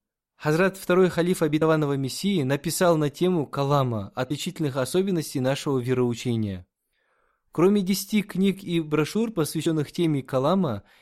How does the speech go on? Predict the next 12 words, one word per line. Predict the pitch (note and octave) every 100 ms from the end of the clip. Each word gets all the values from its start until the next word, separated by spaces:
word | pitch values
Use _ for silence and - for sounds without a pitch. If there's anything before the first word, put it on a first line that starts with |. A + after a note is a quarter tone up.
| -
есть | D3+ F#3 F#3+
ещё | F3 F#3
тридцать | F#3 F#3 -
одна | E3+ E3 E3+
книга | D#3+ F#3+ G3
и | D#3 D#3
брошюра | D#3+ D3+ D3 G#3 F#3+
на | C#3 C#3
темы | - D#3+ D3
духовности, | B2+ - F#3 G3+ D#3 - A2 G2 - _
исламской | - C3+ E3 E3 -
нравственности, | C#3 C3 F#3 F#3+ D#3 - - G#2+ G2